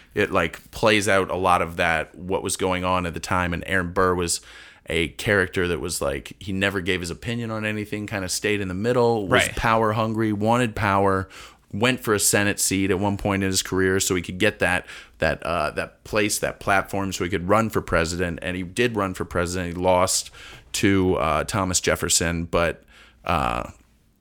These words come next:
Speaker 1: so Thomas Jefferson's like the Donald Trump of, no, that's not,
Speaker 2: But
Speaker 1: no.
Speaker 2: for real though, I was gonna bring it there.
Speaker 1: <laughs> I was gonna bring, I was gonna go there. That could be,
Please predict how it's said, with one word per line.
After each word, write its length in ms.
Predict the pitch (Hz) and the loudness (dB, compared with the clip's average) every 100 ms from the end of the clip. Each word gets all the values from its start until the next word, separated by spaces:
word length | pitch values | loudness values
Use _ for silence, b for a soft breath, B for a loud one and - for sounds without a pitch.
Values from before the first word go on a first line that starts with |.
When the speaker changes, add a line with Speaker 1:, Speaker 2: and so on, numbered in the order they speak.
| _ _ - - | _ _ -18 -8
Speaker 1:
so 160 | - 95 | -4 -2
Thomas 320 | 87 113 151 | -2 -2 -2
Jefferson's 580 | - 127 - - 78 - | -2 -2 -2 -4 -4 -6
like 220 | 85 - | -8 -10
the 80 | 80 | -12
Donald 460 | 85 90 95 110 | -2 -2 0 -4
Trump 360 | - - 107 104 | -6 -6 -6 -6
of, 180 | - - | -8 -8
no, 240 | 85 69 - | -8 -8 -8
that's 200 | 71 71 | -8 -6
not, 220 | 69 69 | -6 -2
Speaker 2:
But 180 | - 165 | 2 2
Speaker 1:
no. 80 | - | 6
Speaker 2:
for 40 | - | 6
real 240 | 285 311 | 8 8
though, 400 | 139 127 120 120 B B | 8 6 4 2 B B
I 80 | 135 | 2
was 140 | 170 156 | 4 4
gonna 220 | 214 277 | 4 4
bring 260 | 127 170 | 6 4
it 120 | 127 - | 4 -2
there. 300 | 87 95 117 | -4 -2 0
Speaker 1:
<laughs> 40 | |
I 220 | - - 160 | 4 6 6
was 320 | 165 240 233 | 8 8 8
gonna 240 | 226 190 | 8 8
bring, 260 | 143 170 185 | 6 6 8
I 80 | 160 | 8
was 140 | 170 | 6
gonna 160 | 233 226 | 4 6
go 280 | 139 165 | 6 6
there. 260 | 165 85 80 | 6 4 4
That 180 | 98 120 | 2 0
could 160 | 127 | 0
be, 320 | 113 107 98 | 4 4 4